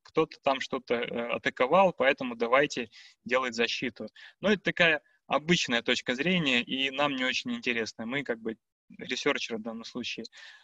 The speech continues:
А, более интересная точка зрения здесь следующая. А, защита открывает нам пути, с, с помощью которых мы понимаем, как в реальности на самом деле работает,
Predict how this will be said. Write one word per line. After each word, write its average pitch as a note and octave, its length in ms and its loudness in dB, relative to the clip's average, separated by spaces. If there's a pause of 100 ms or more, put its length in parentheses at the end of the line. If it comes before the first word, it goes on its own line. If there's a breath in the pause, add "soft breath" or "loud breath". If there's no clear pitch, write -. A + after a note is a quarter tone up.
(200 loud breath)
А, B2 340 -2
более D#3+ 480 2
интересная D#3 500 0
точка C#3+ 320 -2
зрения C#3+ 460 0
здесь B2 180 -6
следующая. A#2+ 720 -4 (360)
А, C3 400 0 (420)
защита D3+ 760 0
открывает C#3+ 880 0
нам E3+ 400 0 (540)
пути, F3+ 540 -2 (300)
с, - 220 -20
с - 40 -20
помощью D#3+ 420 0
которых D#3+ 640 2
мы D3+ 380 -2 (420)
понимаем, C#3 760 0 (200)
как D3+ 300 -2
в B2+ 40 -6
реальности C#3 580 2
на A#2+ 120 -6
самом B2+ 420 -6
деле C3+ 420 0
работает, A#2+ 720 -4